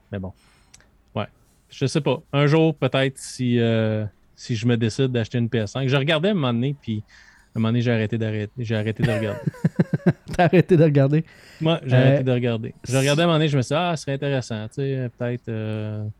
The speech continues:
Speaker 2: Sur Amazon,
Speaker 1: euh,
Speaker 2: là, comme on, comme on dit en bon française, là, euh, il est à trente-cinq dollars, euh, Spider-Man, euh, Game of the Year. Fait que t'as tous les D L C, toute la patente, fait que,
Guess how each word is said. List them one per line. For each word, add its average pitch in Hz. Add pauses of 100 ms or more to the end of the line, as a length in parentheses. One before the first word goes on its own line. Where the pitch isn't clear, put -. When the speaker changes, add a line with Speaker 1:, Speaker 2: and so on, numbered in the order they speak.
Speaker 2:
Sur -
Amazon, 180
Speaker 1:
euh, 165
Speaker 2:
là, 170
comme 160
on, 139
comme 147
on 143
dit 139
en 160
bon 147
française, 170
là, 180
euh, 131
il 127
est 127
à 135
trente-cinq 160 (100)
dollars, 127
euh, 110
Spider-Man, 127
euh, 110
Game 143
of 135
the 113
Year. 113
Fait 113
que -
t'as 113
tous 151
les 127
D 127
L 107
C, 131
toute -
la 113
patente, 107
fait 104
que, 90